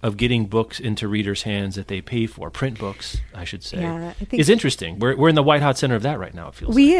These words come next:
Speaker 1: like.
Speaker 2: we are. We're in the white hot center of it. And just listening to you list off all of those and then all of the places that we've been, sort of, I think, brings us back to the graveyard of past. And graveyard
Speaker 1: Yes.
Speaker 2: just in these things have outlived their prime. Not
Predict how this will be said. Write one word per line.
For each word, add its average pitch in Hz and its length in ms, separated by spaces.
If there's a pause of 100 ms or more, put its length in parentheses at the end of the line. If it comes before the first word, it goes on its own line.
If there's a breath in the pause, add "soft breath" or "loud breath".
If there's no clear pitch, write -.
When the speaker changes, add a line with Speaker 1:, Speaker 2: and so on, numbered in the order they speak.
Speaker 1:
like. - 80
Speaker 2:
we 262 140
are. 233 180
We're 214 140
in 262 400
the 220 100
white 208 180
hot 208 220
center 185 400 (160)
of 202 180
it. 180 200
And 196 280
just 202 220
listening 254 500
to - 120
you 220 240
list 202 280
off 190 240
all 180 220
of 180 400
those 214 480
and 196 80
then 185 80
all 180 160
of 185 80
the 185 60
places 185 420
that 190 140
we've 170 240
been, 175 580
sort 202 200
of, - 40
I 196 60
think, 185 260
brings 233 300
us 220 160
back 180 300
to 220 140
the 185 440 (240 loud breath)
graveyard 190 580
of 170 120
past. 180 540
And 190 160
graveyard 294 420
Speaker 1:
Yes. - 0
Speaker 2:
just 285 180
in 294 100
these 277 160
things 277 240
have 220 240
outlived 226 480
their 190 140
prime. 185 440
Not 190 220